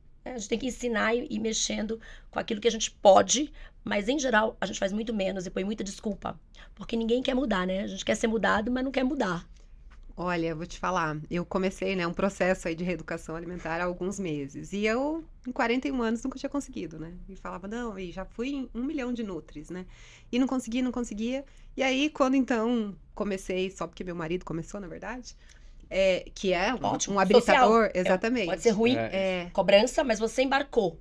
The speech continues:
Speaker 1: Que bom.
Speaker 2: E, e eu vi quão mais fácil é. É muito mais fácil do que a gente imagina, né? Então a gente pinta aquilo como, meu Deus, isso daqui vai ser impossível, nossa, minha vida.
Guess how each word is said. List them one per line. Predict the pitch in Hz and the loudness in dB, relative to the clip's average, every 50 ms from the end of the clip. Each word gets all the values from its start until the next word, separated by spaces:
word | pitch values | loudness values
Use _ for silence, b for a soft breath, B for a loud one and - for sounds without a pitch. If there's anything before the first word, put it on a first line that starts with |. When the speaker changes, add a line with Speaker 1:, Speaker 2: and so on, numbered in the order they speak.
| - - - b b b b | -16 -18 -18 b b b b
Speaker 1:
Que | - | -2
bom. | 202 180 196 240 - - - - - | 4 8 8 8 8 6 -4 -6 0
Speaker 2:
E, | 226 240 | 2 2
e | |
eu | 254 262 262 | 2 2 0
vi | 220 185 202 240 247 233 - - - - - - | -2 0 -2 -2 -2 -2 -6 -12 -20 -20 -16 -8
quão | - 269 262 294 339 381 392 359 | -2 2 2 2 2 2 2 4
mais | 302 269 302 415 - - | 4 4 4 4 2 4
fácil | - 320 294 302 294 - 285 226 | 6 6 6 6 6 2 0 0
é. | 202 170 165 185 180 185 | 0 0 0 0 4 6
É | 214 | 8
muito | 240 285 339 370 - | 8 8 8 6 4
mais | 285 233 240 - - | 0 -2 -2 -2 -4
fácil | 220 190 190 208 208 - - 233 | -6 -4 -4 -6 -8 -8 -8 -8
do | 208 226 | -8 -8
que | - 240 208 | -4 -4 -4
a | 214 | -2
gente | 208 226 220 - | -2 -4 -6 -6
imagina, | - 214 214 190 170 160 147 151 147 | -6 -6 -4 -4 -4 -6 -6 -6 -6
né? | 160 165 170 | -8 -8 -8
Então | 170 185 196 | -6 -4 -4
a | 202 | -4
gente | 220 220 - | -4 -4 -6
pinta | - 226 220 240 233 | -6 -6 -4 -4 -4
aquilo | 226 226 - 233 233 | -6 -6 -6 -8 -6
como, | - 240 220 226 | -6 -4 -4 -4
meu | 240 254 269 262 | -4 -2 -2 -4
Deus, | 226 202 240 247 262 262 254 254 240 | -2 2 2 2 4 2 2 0 -2
isso | 233 226 - | -4 -6 -4
daqui | - 220 226 233 | -4 -4 -2 -2
vai | 214 226 | -2 -2
ser | - 226 | -2 -4
impossível, | 220 - 226 220 - - - 233 233 233 233 233 220 202 220 208 | -4 -4 -6 -6 -6 -6 -4 -2 0 0 0 -2 -2 -4 -4 -4
nossa, | 226 220 220 220 220 220 - | -4 -2 -2 -2 -2 -2 -4
minha | 220 214 214 220 | -4 -4 -4 -4
vida. | 196 190 214 226 208 208 | -4 -4 -4 -4 -4 -4